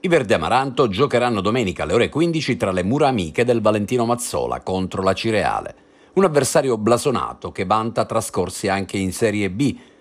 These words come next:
che punta a un campionato di vertice. Gara non facile per la squadra di Matteo Vullo,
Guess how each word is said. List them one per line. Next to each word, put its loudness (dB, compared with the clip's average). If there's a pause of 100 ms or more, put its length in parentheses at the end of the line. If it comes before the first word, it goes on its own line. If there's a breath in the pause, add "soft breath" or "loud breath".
(120)
che 4
punta 2
a 6
un -2
campionato 2
di -2
vertice. -4 (320 soft breath)
Gara 2
non -2
facile 0
per 2
la 0
squadra 0
di -4
Matteo 0
Vullo, 2